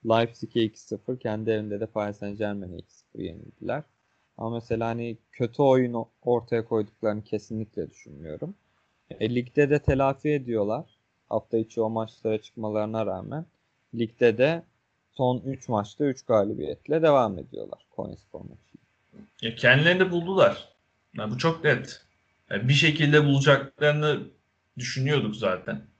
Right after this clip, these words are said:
Speaker 2: Ne zaman bulacakları önemliydi ya da Visca'nın aklına ne zaman geleceği önemliydi.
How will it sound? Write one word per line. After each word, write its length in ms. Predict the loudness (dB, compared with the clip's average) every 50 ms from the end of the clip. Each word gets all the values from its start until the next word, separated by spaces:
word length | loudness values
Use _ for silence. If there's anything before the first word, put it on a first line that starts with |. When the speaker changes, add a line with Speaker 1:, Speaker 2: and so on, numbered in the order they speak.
| _ _ -2
Speaker 2:
Ne 80 | 0 2
zaman 320 | 6 6 6 6 4 2
bulacakları 540 | 2 2 4 4 4 4 2 0 0 2 2
önemliydi 500 | 2 2 2 0 -2 -4 -6 -6 -4 -2
ya 100 | 0 0
da 140 | 0 0 -2
Visca'nın 460 | -4 -6 -4 0 0 0 0 2 0
aklına 440 | 0 0 -2 -4 -8 -6 -4 -2 0
ne 140 | 0 0 0
zaman 340 | 2 2 2 2 2 2
geleceği 360 | 0 -2 -2 -2 0 0 0 0
önemliydi. 640 | 0 -2 -2 -4 -6 -6 -4 -2 -2 -2 -2 -6